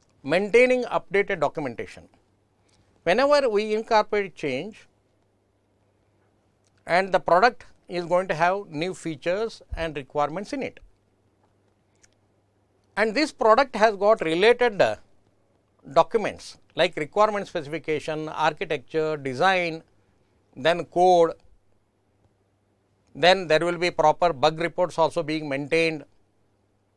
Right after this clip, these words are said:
and traceability metrics are being maintained to check whether the originally agreed upon requirements are getting converted to final product by going through different phases in the software development life cycle.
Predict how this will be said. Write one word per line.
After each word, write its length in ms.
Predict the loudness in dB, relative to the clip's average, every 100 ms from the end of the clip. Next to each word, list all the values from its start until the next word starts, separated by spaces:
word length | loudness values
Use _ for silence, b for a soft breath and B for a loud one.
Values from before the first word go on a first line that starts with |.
| _ _ -8
and 180 | -6
traceability 580 | -2 0 2 2 0 -4
metrics 560 | -4 -6 -10 -12 -16 -20 _ _ _ _ _ _
are 180 | -2 0
being 300 | -2 -6 -6
maintained 560 | -6 -2 -2 -2 -8 -20 _ _ -10
to 80 | -10
check 380 | -2 -2 -2 -20 _ _ _
whether 220 | -2 0
the 160 | 2 0
originally 560 | 0 0 0 -4 -2 -2
agreed 280 | -2 -2
upon 280 | -2 0 -4
requirements 760 | -4 -2 0 2 -2 -8 -10 -20 _ _ _ _
are 160 | -2 -2
getting 320 | 0 -4 -4
converted 560 | -4 -2 0 0 -2 -6
to 80 | -6
final 380 | -4 -2 -4
product 420 | -4 -2 -2 -4 -10 _ _ _ _ _ _
by 260 | 0 2 2
going 400 | 0 0 0 -2
through 220 | -4 -4
different 440 | -4 -4 -4 -4 -6 -6
phases 460 | -4 -4 -4 -4
in 120 | -4
the 200 | -2 -2
software 400 | -2 -2 0 -2
development 480 | 0 0 0 -6 -8
life 200 | -6 -6
cycle. 340 | -4 -6 -8